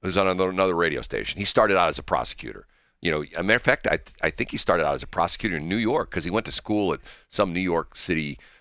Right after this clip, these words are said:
um, New York City law school. Can't remember which one.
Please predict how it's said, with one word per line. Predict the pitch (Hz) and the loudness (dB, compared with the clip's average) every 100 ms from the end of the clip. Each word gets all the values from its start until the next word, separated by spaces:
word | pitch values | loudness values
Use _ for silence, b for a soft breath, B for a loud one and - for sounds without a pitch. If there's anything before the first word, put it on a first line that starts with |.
| b - | b -2
um, | 67 60 55 - _ _ - - 80 | 0 -2 -6 -14 _ _ -12 -12 -8
New | 90 | -4
York | 82 | -4
City | - 85 | -4 -4
law | 69 67 69 | -2 -2 -2
school. | - - - | -4 -14 -8
Can't | - 73 | -6 -4
remember | 71 62 | -6 -8
which | - | -12
one. | - | -16